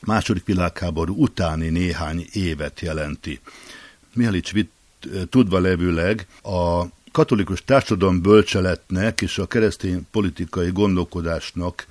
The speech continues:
valamint a hazai katolikus sajtónak is, ö, mérvadó alakja volt. Ő ezernyolcszázkilencvenkilenctől ezerkilencszázhatvannyolcig élt.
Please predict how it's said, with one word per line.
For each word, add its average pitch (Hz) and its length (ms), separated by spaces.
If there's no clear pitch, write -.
valamint 92 640
a 90 280
hazai 95 380
katolikus 85 540
sajtónak 82 1000
is, - 340
ö, 80 260
mérvadó 80 600
alakja 78 420
volt. 80 440
Ő 80 400
ezernyolcszázkilencvenkilenctől 82 2000
ezerkilencszázhatvannyolcig 80 1700
élt. 73 480